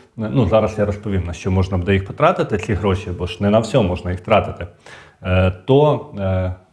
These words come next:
мають прийти на пошту і забрати то, а хто не на пошті, то в Дії, і будуть нараховувати їх на спеціальну цю нову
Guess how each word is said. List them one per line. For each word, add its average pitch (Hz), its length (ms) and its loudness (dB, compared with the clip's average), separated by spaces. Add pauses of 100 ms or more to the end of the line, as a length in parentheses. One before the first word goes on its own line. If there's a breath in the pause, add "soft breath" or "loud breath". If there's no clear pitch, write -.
(280)
мають 110 260 2
прийти 101 240 -4
на 104 100 2
пошту 147 320 0
і 107 200 0 (100)
забрати 92 500 0
то, 180 160 -4
а 117 160 4
хто 107 560 2
не 110 100 2
на 110 100 4
пошті, 175 340 -2
то 107 180 0
в 104 60 -4
Дії, 151 400 -2 (200 loud breath)
і 113 80 -2
будуть 110 340 0
нараховувати 107 640 -2
їх 98 280 -4
на 95 80 -2
спеціальну 101 760 -4
цю 95 200 -8
нову 98 400 0